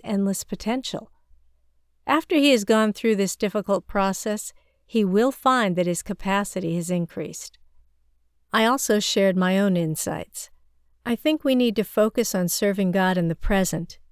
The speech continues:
and achieving the things within our reach. Although the large bowl of noodles seemed like a promise,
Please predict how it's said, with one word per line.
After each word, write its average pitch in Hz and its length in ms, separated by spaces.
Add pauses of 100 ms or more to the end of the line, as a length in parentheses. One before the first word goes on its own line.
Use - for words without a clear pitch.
(300)
and 214 140
achieving 240 540
the 202 80
things 190 360
within 190 300
our 180 180
reach. 170 480 (480)
Although 262 300
the 269 120
large 226 420
bowl 240 260
of 196 120
noodles 226 400
seemed 220 340
like 202 180
a 185 60
promise, 202 640